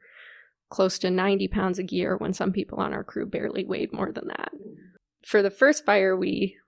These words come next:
were on, um, like you said, it was a little smaller. It was about a hundred acres. Um,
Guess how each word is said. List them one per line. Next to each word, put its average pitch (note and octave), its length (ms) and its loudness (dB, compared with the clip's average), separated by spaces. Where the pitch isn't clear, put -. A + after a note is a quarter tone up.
were F#3 140 2
on, F#3+ 420 0
um, F#3+ 420 0
like F#3+ 180 -2
you F#3 40 -2
said, - 220 -2
it - 80 -2
was F#3 240 0
a G3 60 0
little G3 160 4
smaller. F#3+ 500 2
It F#3+ 80 0
was F#3+ 140 -2
about F#3+ 180 2
a F#3+ 40 -2
hundred F#3+ 360 0
acres. - 600 -4
Um, - 440 0